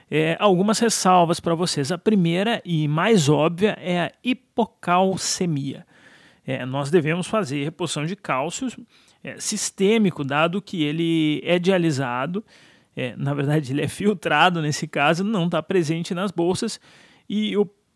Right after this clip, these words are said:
próprio plasma fresco leva o citrato que quela o cálcio, sai, sai fora o cálcio junto com o citrato quelado embora.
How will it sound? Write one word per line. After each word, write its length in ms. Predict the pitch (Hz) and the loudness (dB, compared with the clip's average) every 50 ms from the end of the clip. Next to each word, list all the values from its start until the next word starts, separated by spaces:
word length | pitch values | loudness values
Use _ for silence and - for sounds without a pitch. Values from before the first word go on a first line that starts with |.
| _ - | _ -2
próprio 460 | 208 214 233 262 277 269 - 208 180 | 2 4 4 4 4 4 4 2 2
plasma 640 | - - - 165 170 190 220 233 214 185 175 165 139 | 2 2 4 4 6 8 8 6 6 4 2 2 0
fresco 540 | - - 151 151 170 208 214 - - 220 | 0 -2 2 4 4 4 4 2 0 -2
leva 400 | 196 156 147 151 170 190 202 165 | 0 0 0 0 0 -2 -2 -2
o 40 | 165 | -4
citrato 560 | - - 151 - - 156 147 151 165 175 - | -6 -8 -10 -8 -6 -4 -2 -2 -2 -2 -4
que 140 | - - 214 | -6 -12 -12
quela 320 | - - - 151 156 170 185 | -8 -6 -4 -2 -2 0 -2
o 60 | 175 | -2
cálcio, 420 | - - 139 143 160 170 - 170 - - - 143 | -2 -2 -2 0 -2 -2 -6 -8 -12 -12 -14 -14
sai, 460 | - - - 139 - - 160 165 180 | -14 -14 -14 -12 -8 -6 -4 -4 -4
sai 340 | - - - 190 175 180 165 | -4 -4 -4 -2 -2 -2 -2
fora 400 | - - - 160 165 180 180 175 | -4 -4 0 2 2 4 4 2
o 120 | 151 131 | 0 -2
cálcio 500 | - _ - - 139 151 160 - - 147 | -4 _ -4 -2 -2 -2 -2 -4 -6 -6
junto 260 | 131 127 147 156 - | -6 -4 -6 -6 -8
com 240 | - - 151 139 135 | -6 -6 -4 -4 -4
o 60 | 135 | -4
citrato 460 | 127 - 165 151 - 143 156 156 - - | -4 -4 -6 -4 0 0 0 0 -2 -4
quelado 340 | 175 160 147 147 156 165 | -2 0 0 0 0 0
embora. 300 | 175 170 147 117 107 - | -2 -4 -4 -4 -6 -8